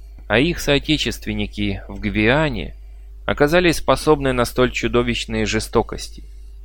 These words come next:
Как могло случиться, что славный Эразм Роттердамский, великий гуманист, мыслитель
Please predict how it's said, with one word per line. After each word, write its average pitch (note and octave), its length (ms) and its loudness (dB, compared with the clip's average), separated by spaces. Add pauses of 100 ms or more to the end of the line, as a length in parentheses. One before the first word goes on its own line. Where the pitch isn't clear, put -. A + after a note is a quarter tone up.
(120)
Как - 240 4
могло D3+ 340 2
случиться, C#3+ 680 0
что - 240 -4
славный B2 680 4
Эразм G#2+ 540 4
Роттердамский, G#2 1000 0 (140)
великий A2 480 0
гуманист, A2 760 0
мыслитель G2 680 -4